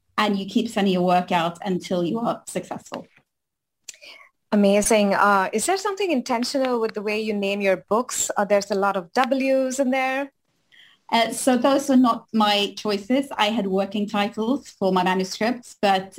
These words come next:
Speaker 1: the publisher's marketing team, they will have come in and, and changed it. And obviously they wanted them to sound similar so that, you know, it's according to the brand.
Speaker 2: Interesting.
Speaker 1: Hmm.
Speaker 2: Um,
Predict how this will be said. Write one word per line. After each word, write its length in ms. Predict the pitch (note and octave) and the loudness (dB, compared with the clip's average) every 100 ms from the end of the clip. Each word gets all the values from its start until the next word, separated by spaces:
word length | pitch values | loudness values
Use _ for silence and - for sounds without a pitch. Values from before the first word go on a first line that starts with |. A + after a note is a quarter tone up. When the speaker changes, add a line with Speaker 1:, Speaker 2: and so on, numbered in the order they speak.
| F3+ | -4
Speaker 1:
the 300 | G3 F#3+ F#3+ | -2 0 0
publisher's 440 | G#3 G3 F#3+ F3+ F3+ | -2 -2 -2 -2 0
marketing 400 | F3+ - F3 F3 | 0 -2 -6 -4
team, 340 | F3 F3 - | -2 -2 -2
they 160 | F#3 F3 | -2 -2
will 140 | F3+ | -2
have 100 | E3+ | -4
come 200 | - F3 | -4 -2
in 220 | F3 F3+ | -2 -4
and, 360 | - F3 E3 E3 F#3 | -4 -2 -2 -4 -6
and 120 | F3+ | -4
changed 380 | - F#3 E3+ E3+ | -2 -2 -2 -2
it. 200 | E3 - | -4 -2
And 240 | G3 F#3 | -2 0
obviously 300 | G#3 G#3 G#3+ | 0 0 0
they 120 | G3 G3 | 0 0
wanted 300 | G3+ G3+ G3 | 0 -2 -4
them 100 | F#3+ | -6
to 100 | - | -6
sound 260 | G3 F#3 | -4 -2
similar 460 | - F3+ F3 E3+ F#3 - _ _ _ - | -2 -4 0 0 -2 -6 _ _ _ -4
so 80 | F#3+ | 0
that, 240 | F#3+ - | 0 0
you 60 | G#3 | 0
know, 100 | F#3 | 0
it's 160 | F#3+ | -2
according 380 | - G3 F#3 F#3 | -4 -2 0 -2
to 160 | - F#3 | -2 -2
the 80 | |
brand. 440 | F3+ F3+ F#3 F3+ - _ _ _ _ _ _ _ _ _ _ _ _ _ _ _ | 0 0 0 -4 -8 _ _ _ _ _ _ _ _ _ _ _ _ _ _ _
Speaker 2:
Interesting. 580 | B3 A3+ A3+ - G3+ F#3+ - - - | -4 -2 -4 -4 -6 -8 -12 -14 -8
Speaker 1:
Hmm. 100 | G#3+ | 0
Speaker 2:
Um, 300 | C4+ D4 C#4 | 2 4 0